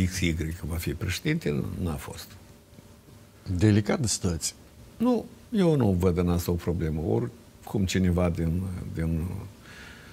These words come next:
Speaker 1: uh, colegi va fi președinte sau depinde. O să vedem. Poate și un om nou. Dar în situația asta, știți, în to-, la noi, cetățenii moldoveni ăștia,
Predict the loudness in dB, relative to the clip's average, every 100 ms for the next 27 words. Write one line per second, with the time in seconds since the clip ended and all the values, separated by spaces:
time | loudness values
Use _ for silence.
0 | -20 -10 -6 -6 -6 -8 -12 -14 -2 4
1 | 6 6 4 0 0 -2 -2 -4 -2 0
2 | 0 0 -2 -4 -2 -2 -2 -2 -4 -10
3 | -16 -20 -20 -12 -10 -2 0 2 0 -4
4 | -12 -20 -20 -20 -20 -20 -12 -6 -2 2
5 | 4 2 0 -10 -20 -20 -6 -4 -4 -6
6 | -6 0 2 2 0 0 2 4 2 -2
7 | -8 -18 -20 -20 -20 -20 -20 -20 -20 -10
8 | 2 2 2 -2 -10 -12 -14 -14 -16 -2
9 | 2 2 4 4 6 4 4 2 0 -2
10 | -2 2 4 4 2 2 2 4 4 4
11 | 4 2 2 0 0 -2 2 2 4 2
12 | 2 2 2 2 2 0 -2 -4